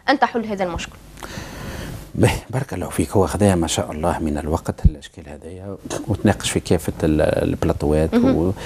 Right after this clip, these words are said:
Speaker 2: وحكاوا عليه. شنو هو الاشكال هو في الحقيقه؟ لا، نحن ساعه خلينا نكونوا واضحين. آه، ال-، الاطباء الاختصاص
Speaker 1: مهم.
Speaker 2: من قبل كان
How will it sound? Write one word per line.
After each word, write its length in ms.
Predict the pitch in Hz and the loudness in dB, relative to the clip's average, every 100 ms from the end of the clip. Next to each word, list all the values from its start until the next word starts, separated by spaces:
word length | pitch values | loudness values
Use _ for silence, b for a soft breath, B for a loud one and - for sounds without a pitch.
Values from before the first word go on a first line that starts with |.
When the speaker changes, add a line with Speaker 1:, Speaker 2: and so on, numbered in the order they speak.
| B B - | B B -6
Speaker 2:
وحكاوا 300 | - 101 73 | 2 2 4
عليه. 220 | 82 98 - B B B - | 2 0 -2 B B B -6
شنو 200 | - 165 | 4 6
هو 40 | |
الاشكال 420 | - - - 80 | 6 0 0 0
هو 160 | 69 73 | 2 0
في 100 | - | -2
الحقيقه؟ 420 | - - - - - | -4 -2 -4 -4 2
لا، 140 | 127 - | 4 4
نحن 220 | 127 - | 0 -2
ساعه 380 | 110 127 123 - - - | 0 2 2 0 -4 -4
خلينا 300 | 113 110 98 | 2 4 4
نكونوا 380 | - 90 76 65 | 4 4 2 2
واضحين. 340 | 78 73 - - - - - B B B B B B | 2 0 0 -4 -6 -14 -14 B B B B B B
آه، 720 | 92 92 87 87 80 - - - - - - | 2 4 4 4 4 2 0 -6 -12 -16 -2
ال-، 460 | 90 85 80 80 - - | 4 4 6 4 2 0
الاطباء 460 | 80 - 110 98 127 | 0 2 2 4 4
الاختصاص 600 | - - - - - - - - | 2 -6 -4 -2 -4 -8 -12 -2
Speaker 1:
مهم. 220 | 208 220 - - B B B B - | 2 2 0 -14 B B B B 4
Speaker 2:
من 180 | 127 | 6
قبل 400 | 143 - 113 117 113 | 6 4 0 2 2
كان 160 | 110 | 2